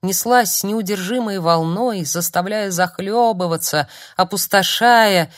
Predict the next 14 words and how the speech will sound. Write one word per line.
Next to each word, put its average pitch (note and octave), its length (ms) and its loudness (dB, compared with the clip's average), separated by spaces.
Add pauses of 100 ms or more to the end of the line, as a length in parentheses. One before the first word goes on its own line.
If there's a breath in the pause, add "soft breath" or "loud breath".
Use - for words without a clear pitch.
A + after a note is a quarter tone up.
(140)
и G#3 100 0
освобождая G3 800 0
сердце G3+ 440 -4
для F3+ 200 -4
того, F3 460 0
кто G#3 240 -6
не F#3 180 -2
мог, G3+ 500 -2
не D#3+ 160 -2
должен B3 520 0
был A#3+ 160 0
в F3 80 -6
нём A#3 180 -2
поселиться, A3+ 880 -4